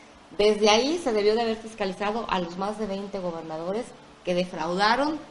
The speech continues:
los presupuestos públicos, y, y me refiero en todo el país,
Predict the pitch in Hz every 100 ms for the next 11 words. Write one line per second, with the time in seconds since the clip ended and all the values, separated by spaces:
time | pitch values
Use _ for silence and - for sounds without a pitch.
0 | - 190 185 185 185 185 196 - 214 -
1 | 196 185 175 165 - - - 175 185 180
2 | 180 - 180 175 180 196 226 247 220 220
3 | 226 220 196 220